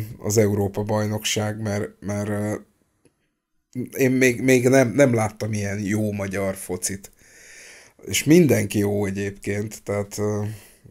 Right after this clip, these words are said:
szó se róla. Még az osztrákok is, akik most utolsóként fognak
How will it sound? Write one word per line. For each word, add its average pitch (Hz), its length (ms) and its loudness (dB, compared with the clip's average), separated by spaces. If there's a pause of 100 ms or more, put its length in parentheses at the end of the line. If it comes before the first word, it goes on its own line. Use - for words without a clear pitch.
(120)
szó 104 480 2 (200)
se - 400 2
róla. 101 720 2 (1120)
Még 175 220 8
az 127 120 8
osztrákok 120 600 6
is, 185 180 8
akik 139 280 2
most - 340 2
utolsóként - 920 0
fognak 131 500 -2